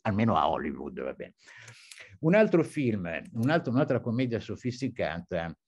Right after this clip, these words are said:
ehm, è un film che si chiama Design, Design for Living, eh, che si chiama Rapporto a quattro in italiano, che è tratto da, da una commedia di Noel Coward, peraltro,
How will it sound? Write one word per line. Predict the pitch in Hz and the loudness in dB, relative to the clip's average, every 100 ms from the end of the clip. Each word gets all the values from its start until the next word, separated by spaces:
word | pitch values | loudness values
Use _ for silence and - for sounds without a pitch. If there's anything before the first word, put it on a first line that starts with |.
| _ _ - _ | _ _ -20 _
ehm, | - 76 87 85 76 76 73 73 73 73 76 71 - - - - - - | -8 -2 0 0 0 -2 -4 -6 -10 -12 -12 -12 -12 -14 -16 -18 -18 -6
è | 113 | -2
un | 113 | 0
film | 139 | 0
che | 120 | -2
si | 113 | -2
chiama | 113 107 | 0 0
Design, | 101 98 120 113 110 - - 113 | 0 0 0 0 -4 -8 -12 -8
Design | 117 117 135 | -2 2 2
for | 127 120 107 | 0 -2 0
Living, | 110 98 87 80 78 | 0 0 -2 -6 -8
eh, | 73 76 90 98 98 95 | -8 -8 -10 -8 -8 -8
che | 107 | -12
si | - | -6
chiama | 117 110 | -2 0
Rapporto | 110 107 123 127 127 | 0 -2 0 0 0
a | 101 | -4
quattro | - 90 78 - 92 | -4 -6 -6 -4 -4
in | 92 | -4
italiano, | 87 98 85 87 76 87 | -6 -6 -4 -4 -6 -6
che | 139 | -4
è | 127 | -2
tratto | 147 160 139 | -2 0 0
da, | 113 104 | 0 0
da | 110 | -2
una | 117 113 | -2 -2
commedia | 120 127 | 0 2
di | 117 | 2
Noel | 107 110 101 - | 0 0 -2 -4
Coward, | 78 76 67 69 76 | -6 -6 -6 -8 -8
peraltro, | 73 69 60 - 98 131 | -6 -6 -8 -10 -10 -10